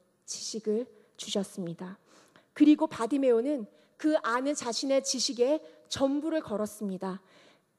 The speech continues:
제임스 패커가 말하는 하나님을 아는 지식, 하나님의 관한도 아니고 하나님에 대해서도 아니고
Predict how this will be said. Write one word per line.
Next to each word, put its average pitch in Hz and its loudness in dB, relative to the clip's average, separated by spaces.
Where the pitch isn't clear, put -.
제임스 262 4
패커가 330 0
말하는 214 -2
하나님을 311 -2
아는 220 -6
지식, 196 -10
하나님의 320 0
관한도 262 0
아니고 190 -4
하나님에 381 0
대해서도 269 2
아니고 185 -4